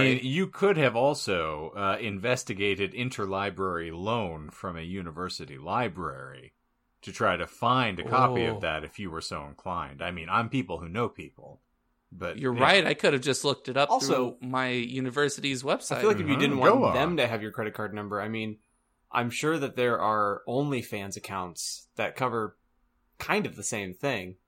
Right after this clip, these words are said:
Speaker 3: in a way.
Speaker 1: Eh, I mean, I'm sure
Speaker 2: Where
Speaker 1: there are.
Speaker 2: OnlyFans reads articles from a magazine that, like, this particular version was published, I don't know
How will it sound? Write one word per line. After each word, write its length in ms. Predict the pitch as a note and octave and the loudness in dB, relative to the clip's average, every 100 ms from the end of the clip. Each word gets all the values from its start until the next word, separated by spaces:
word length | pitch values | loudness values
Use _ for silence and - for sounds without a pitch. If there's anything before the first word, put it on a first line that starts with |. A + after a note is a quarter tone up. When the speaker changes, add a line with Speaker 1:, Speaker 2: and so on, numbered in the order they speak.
| - | -2
Speaker 3:
in 180 | F3 C3+ | 0 0
a 80 | |
way. 300 | G2 G#2 G#2+ F2+ | 0 -2 -2 -2
Speaker 1:
Eh, 220 | F#3+ B3+ - | -2 -2 0
I 140 | A#2 | 2
mean, 300 | C#3+ A2+ G2+ - _ - | 2 0 -4 -12 _ -2
I'm 280 | A2 D3 F3+ | 8 8 8
sure 240 | F3 G3+ | 4 8
Speaker 2:
Where 100 | D#3+ | 10
Speaker 1:
there 120 | D3 C3 | 12 12
are. 160 | E3+ | 12
Speaker 2:
OnlyFans 720 | F#3 F3+ F#3 F3 E3+ E3 C#3 C#3 | 10 8 6 6 6 4 0 -6
reads 840 | B2 A#2 A#2+ C3+ D#3+ D#3+ C#3+ - - _ _ _ _ _ _ _ | -8 -4 -2 0 0 0 -2 -8 -10 _ _ _ _ _ _ _
articles 640 | C3 C#3 D3+ E3 D#3 D3+ C#3+ | 6 6 6 2 2 0 -2
from 380 | - D3 C3+ C3 | 2 2 2 -2
a 80 | C3 | -2
magazine 600 | B2+ C#3 C3+ C3+ D3 D3 | 0 0 -2 -2 -2 2
that, 260 | C#3 - - | 2 0 -4
like, 300 | C3+ C3+ B2+ - | 0 0 0 0
this 240 | C#3+ C#3 | 2 2
particular 800 | - D3+ D3+ D#3+ C#3+ C#3 B2+ B2+ _ _ - | -4 -8 -8 -2 2 2 0 -2 _ _ -20
version 500 | C3 C#3+ D3 C#3 C#3+ | -6 0 0 0 -2
was 140 | C3+ A#2+ | -2 0
published, 400 | C#3+ C#3 B2+ C3+ | 0 0 -2 -2
I 100 | C3+ | -2
don't 100 | C3 | -2
know 260 | C3 B2 | -2 -4